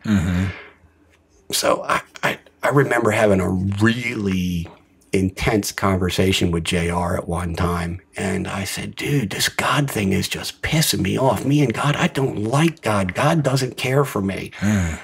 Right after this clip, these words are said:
Speaker 2: And, he, you know, he says, "That's," he says, "Hop," he says, "a lot of it is, is you're really confused. You're coming into this with all of these misunderstandings and misconceptions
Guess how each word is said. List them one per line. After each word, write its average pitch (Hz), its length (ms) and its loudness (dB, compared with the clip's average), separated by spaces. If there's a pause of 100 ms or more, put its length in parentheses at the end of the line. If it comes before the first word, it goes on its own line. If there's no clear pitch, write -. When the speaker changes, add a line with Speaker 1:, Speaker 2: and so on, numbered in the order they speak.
Speaker 2:
And, 110 200 4
he, - 160 -4
you 135 140 2
know, 107 120 0
he 117 160 -2
says, 117 200 -2
"That's," - 380 0
he 143 160 -4
says, 139 220 -2
"Hop," 185 280 0
he 135 80 2
says, 131 220 0
"a 135 140 -2
lot 170 280 -4
of - 80 -8
it 135 120 6
is, 131 180 4
is 123 140 -2
you're 113 100 0
really 110 280 0
confused. 101 600 2
You're 104 80 0
coming 156 320 6
into 113 220 2
this 107 180 0
with 104 160 -2
all 143 260 2
of 131 80 2
these 113 380 0
misunderstandings 117 2000 0
and 101 200 6
misconceptions 104 1000 2